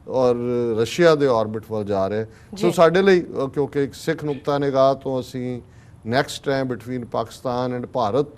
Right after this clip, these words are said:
Speaker 1: ਉਹਨਾਂ ਦੀ ਜਿਹੜੀ ਹੈ ਬਫਰ ਸ-, ਸਾਡਾ ਸਟੇਟਸ ਹੈ ਔਰ ਸਾਡੇ ਲਈ ਇਹ ਬੜਾ ਇੰਪੋਰਟੈਂਟ ਹੈ ਦੇਖਣਾ ਕਿ ਜਿਹੜੀਆਂ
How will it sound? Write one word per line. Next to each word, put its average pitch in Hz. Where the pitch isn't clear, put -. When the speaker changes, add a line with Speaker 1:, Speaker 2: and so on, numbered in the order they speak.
Speaker 1:
ਉਹਨਾਂ 123
ਦੀ 120
ਜਿਹੜੀ 120
ਹੈ 117
ਬਫਰ 107
ਸ-, -
ਸਾਡਾ 120
ਸਟੇਟਸ 127
ਹੈ 110
ਔਰ 143
ਸਾਡੇ 156
ਲਈ 175
ਇਹ 170
ਬੜਾ 147
ਇੰਪੋਰਟੈਂਟ 139
ਹੈ 165
ਦੇਖਣਾ 135
ਕਿ 139
ਜਿਹੜੀਆਂ 131